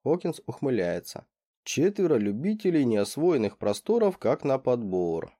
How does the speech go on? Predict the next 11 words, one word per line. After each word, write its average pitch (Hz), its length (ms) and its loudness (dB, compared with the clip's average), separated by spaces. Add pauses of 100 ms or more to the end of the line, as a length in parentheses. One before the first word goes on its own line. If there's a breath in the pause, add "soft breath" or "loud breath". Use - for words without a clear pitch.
(260)
Принято. 143 640 0 (240)
Едем 113 440 0
в 123 80 0
Рому 156 400 2
напрямую. 120 720 -2 (400)
Так 156 200 2
что - 160 -2
с 123 80 -2
Глендоном 180 500 2
мы 120 120 2
прощаемся, 170 840 0